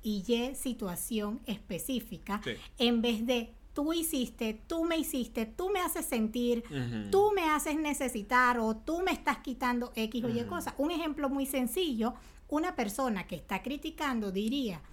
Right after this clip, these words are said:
Speaker 1: "Tú nunca me tomas en consideración para tomar decisiones importantes en esta casa".
Speaker 2: <laughs>
Speaker 1: Mientras que el antídoto diría,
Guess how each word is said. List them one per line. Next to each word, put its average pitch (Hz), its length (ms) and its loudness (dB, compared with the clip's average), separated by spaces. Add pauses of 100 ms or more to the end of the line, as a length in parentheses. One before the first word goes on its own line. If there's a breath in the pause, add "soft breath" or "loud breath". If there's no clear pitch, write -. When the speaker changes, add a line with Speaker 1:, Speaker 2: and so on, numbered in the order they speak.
(240 loud breath)
Speaker 1:
"Tú 311 160 0
nunca 320 260 0
me 269 140 2
tomas 247 300 0
en 240 120 0
consideración 220 840 -2 (100)
para 208 260 2
tomar 214 260 0
decisiones 240 540 0
importantes 233 720 -2
en 196 160 -4
esta 196 380 -4
casa". - 300 -10 (220)
Speaker 2:
<laughs> 143 400 -2 (240 loud breath)
Speaker 1:
Mientras 220 440 2
que 196 160 -4
el 180 100 -2
antídoto 220 840 -2
diría, 196 560 0